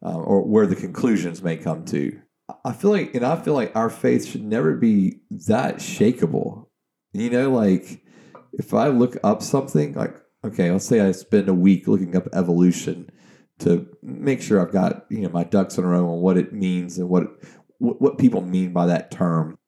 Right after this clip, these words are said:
Like, that should not, like, I should never be scared to do that. I should have a firm enough,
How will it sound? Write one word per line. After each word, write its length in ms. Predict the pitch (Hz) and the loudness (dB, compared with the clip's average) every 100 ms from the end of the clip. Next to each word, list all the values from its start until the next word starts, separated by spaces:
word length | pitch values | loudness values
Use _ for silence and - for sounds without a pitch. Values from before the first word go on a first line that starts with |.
| - | -6
Like, 200 | 120 - | -6 0
that 220 | 139 202 | -2 -2
should 240 | - 185 | -4 -4
not, 400 | 131 143 160 - | -2 -2 -2 -4
like, 120 | - - | -8 -2
I 100 | 165 | -4
should 240 | - - | -4 -4
never 180 | 120 175 | -2 0
be 140 | 147 | 0
scared 400 | - - 104 135 | -2 -4 -2 0
to 80 | 107 | 0
do 260 | 82 107 90 | 4 4 4
that. 380 | 87 - - - _ - | 0 -10 -16 -20 _ -6
I 140 | 107 | -2
should 180 | 151 - | 0 0
have 220 | 117 131 | 0 0
a 60 | 123 | 0
firm 380 | - 117 104 107 | -2 -2 0 0
enough, 460 | 110 107 95 - | 0 0 0 -8